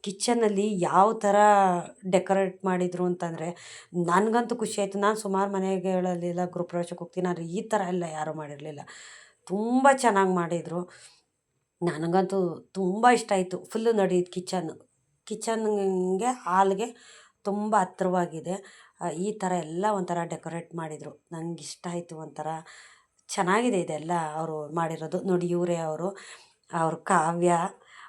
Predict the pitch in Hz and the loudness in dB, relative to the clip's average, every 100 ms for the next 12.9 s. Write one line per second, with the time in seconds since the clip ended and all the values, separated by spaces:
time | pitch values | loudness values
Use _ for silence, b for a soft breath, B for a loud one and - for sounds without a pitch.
0 | - 175 170 190 185 165 156 151 151 151 | -4 -4 0 0 0 0 -2 -4 -10 -10
1 | - _ _ - 165 165 165 - 175 165 | -12 _ _ 0 2 2 -2 -8 -8 -6
2 | 156 156 151 151 151 147 143 156 190 B | -4 -4 -8 -10 -10 -12 -12 -14 -14 B
3 | B B B B _ _ _ 480 _ _ | B B B B _ _ _ _ _ _
4 | _ _ _ _ _ _ _ 180 190 175 | _ _ _ _ _ _ _ 10 12 8
5 | 156 165 170 - 175 - 170 160 160 - | 4 4 2 0 -8 -6 -4 -2 -2 -2
6 | 202 220 220 196 185 175 156 180 180 170 | 0 4 4 2 2 0 0 0 2 2
7 | 180 180 160 - 170 160 160 156 160 151 | 2 2 -4 -4 -6 -4 -10 -10 -10 -6
8 | 160 190 B B B 170 185 175 165 160 | -4 -6 B B B 0 2 2 0 -2
9 | 165 175 160 143 170 175 170 160 151 180 | 0 0 -2 -4 -4 -4 -4 -6 -2 -2
10 | 180 180 175 - 170 170 165 147 151 208 | -2 -4 -14 -8 -6 -4 -4 -8 -10 -12
11 | B B B B 185 185 175 175 170 151 | B B B B 0 2 2 0 0 -2
12 | 143 156 156 160 147 147 147 180 - | -4 -6 -6 -8 -8 -8 -8 -10 -12